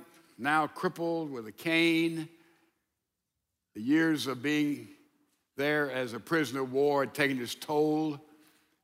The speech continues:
And this officer went outside the base and saluted the general. And he said, "The Japanese have surrendered."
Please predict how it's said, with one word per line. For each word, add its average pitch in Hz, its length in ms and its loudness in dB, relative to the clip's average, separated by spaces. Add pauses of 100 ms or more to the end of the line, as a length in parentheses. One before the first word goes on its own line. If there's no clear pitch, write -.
(440)
And 110 100 -10
this 131 180 -6
officer 139 580 0
went 143 220 0
outside 151 720 2
the 120 100 -6
base 160 460 2
and 131 220 -6
saluted 147 480 -2
the 123 100 -2
general. 147 680 -2 (1160)
And 123 160 -10
he 135 100 -4
said, 139 440 0 (880)
"The 113 100 -8
Japanese 147 680 4
have 135 200 0
surrendered." 143 560 -2